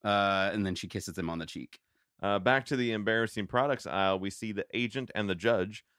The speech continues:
Speaker 2: both with squirrels on their heads, reaching for the last box of Squirrel Away. They fall in love, get married, and Rocco and Heifer and Filbert and Doctor H are there.
Speaker 1: Uh, in the bathroom, Filbert is reading the directions for Squirrel Away, uh, which is actually just a grenade that kills squirrels.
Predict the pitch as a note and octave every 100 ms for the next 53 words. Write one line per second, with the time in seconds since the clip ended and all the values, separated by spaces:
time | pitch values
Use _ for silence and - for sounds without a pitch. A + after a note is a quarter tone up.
0 | _ - G#2 G#2 G2+ - - A#2+ A#2+ G2+
1 | E2+ E2 E2 E2 G2 - _ _ _ F2+
2 | A#2 C3 C#3 A#2 A#2 F#2+ G2 G2+ A#2+ -
3 | G2+ A2 A#2 - A2+ A#2+ A2+ E2 C#2 -
4 | - B2+ - F#3 F3 E3+ C#3+ G2+ G2 G#2+
5 | A2+ G#2+ G#2+ E2+ F#2+ F#2 F#2 F#2 E2+ F#2+
6 | F2+ G2 F#2 - D3 D3 - G#2+ G2 F#2+
7 | - F#2+ G2+ - - F2 E2+ E2+ G#1+ -
8 | _ _ _ - - - E2+ F2+ G#2+ B2+
9 | G2+ F2 - F2+ - F#2 F2 E2+ F2 F2+
10 | F2 F2+ - _ _ - F2 F2+ A2+ -
11 | G2+ - - G#2+ G2 F2 E2 D2+ D#2 -
12 | _ _ _ E2 E2 F#2 F#2+ G#2+ F#2+ G#2
13 | G#2 A2 F#2 F#2+ G2+ G2+ F2+ F2 F2 D#2+
14 | - - F#2+ E2+ - G2+ F2 D#2